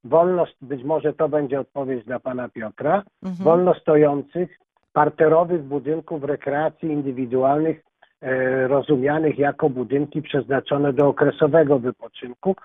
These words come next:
Speaker 1: o powierzchni zabudowy do trzydziestu pięciu metrów kwadratowych i też łączna liczba tych obiektów na działce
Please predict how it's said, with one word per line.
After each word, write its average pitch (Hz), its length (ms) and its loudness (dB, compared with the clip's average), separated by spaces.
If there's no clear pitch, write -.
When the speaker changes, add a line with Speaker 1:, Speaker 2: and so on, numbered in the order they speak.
Speaker 1:
o 151 80 -2
powierzchni 151 560 2
zabudowy 139 540 2
do 127 160 0
trzydziestu 131 540 -4
pięciu 127 360 -4
metrów 120 360 -6
kwadratowych 135 600 0
i 151 80 -4
też 175 280 4
łączna 160 420 4
liczba 139 360 0
tych 131 160 -2
obiektów 123 480 -2
na 120 160 -4
działce 120 420 -6